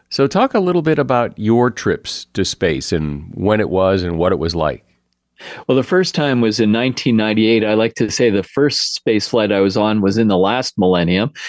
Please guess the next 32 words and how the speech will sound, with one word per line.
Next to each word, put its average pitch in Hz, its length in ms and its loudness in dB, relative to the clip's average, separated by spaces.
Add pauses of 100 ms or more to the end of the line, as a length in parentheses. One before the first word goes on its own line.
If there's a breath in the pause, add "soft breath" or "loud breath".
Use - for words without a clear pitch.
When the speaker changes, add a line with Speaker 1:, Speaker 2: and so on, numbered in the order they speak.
(280 loud breath)
Speaker 2:
And 117 120 2
that 139 140 2
was 135 160 2
a 127 80 2
mission, 120 560 0
uh, 104 160 0
dedicated 120 640 0
to 113 80 -2
understanding 113 560 0
how 104 180 0
the 98 120 0
body, 110 420 2
the 95 140 0
brain, 107 400 2
the 95 80 2
nervous 110 420 0
system 98 320 -2
adapted 95 580 -2
to 90 60 -4
being 95 220 0
in 92 140 0
space. - 440 -2 (360 loud breath)
My 104 100 0
second 151 480 -4
space 107 340 -2
flight 104 220 0
was 104 120 0
in 104 140 0
two 139 160 0
thousand 113 460 -2
and 92 120 0
seven. 104 560 0